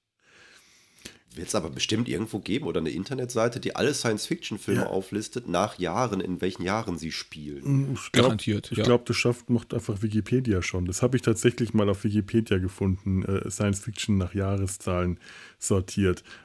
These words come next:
Speaker 2: Also zweitausenddreiundzwanzig ist bestimmt bei irgendwas dabei. Und wenn's kein Film ist, dann ist es ein Roman oder irgendwas. Also das wäre jetzt nicht so das große Problem. Aber ich finde jetzt
Speaker 1: Guck mal,
Speaker 2: einfach,
Speaker 1: aber da
Speaker 2: bei
Speaker 1: war
Speaker 2: diesem Film war es halt doch was Besonderes,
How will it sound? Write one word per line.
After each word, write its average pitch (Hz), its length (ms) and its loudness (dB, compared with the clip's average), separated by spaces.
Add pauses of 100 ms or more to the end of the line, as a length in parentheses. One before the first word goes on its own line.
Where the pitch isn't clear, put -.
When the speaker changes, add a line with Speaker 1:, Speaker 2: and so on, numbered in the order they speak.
Speaker 2:
Also 95 180 2
zweitausenddreiundzwanzig 101 1200 2
ist - 160 -12
bestimmt - 720 2
bei 95 140 2
irgendwas 92 480 0
dabei. 90 380 0
Und 95 100 2
wenn's 101 220 2
kein 98 180 2
Film 113 300 4
ist, 113 180 0
dann 98 140 2
ist 95 180 -2
es 95 160 -4
ein 98 560 2
Roman 92 460 2
oder 90 260 0
irgendwas. 87 420 -4
Also 90 200 -4
das - 260 2
wäre 160 240 6
jetzt 151 260 0
nicht 160 160 0
so 156 140 -2
das 151 200 -4
große 135 280 -2
Problem. 92 600 -4 (1160)
Aber 123 120 2
ich 151 100 6
finde 180 240 4
jetzt 156 160 2
Speaker 1:
Guck - 40 -4
mal, 147 120 2
Speaker 2:
einfach, 139 140 4
Speaker 1:
aber - 20 4
da 117 120 8
Speaker 2:
bei 113 40 6
Speaker 1:
war 123 120 2
Speaker 2:
diesem 170 260 4
Film 143 320 4
war 110 120 6
es - 140 0
halt 107 240 4
doch 107 160 4
was 107 160 4
Besonderes, 98 720 2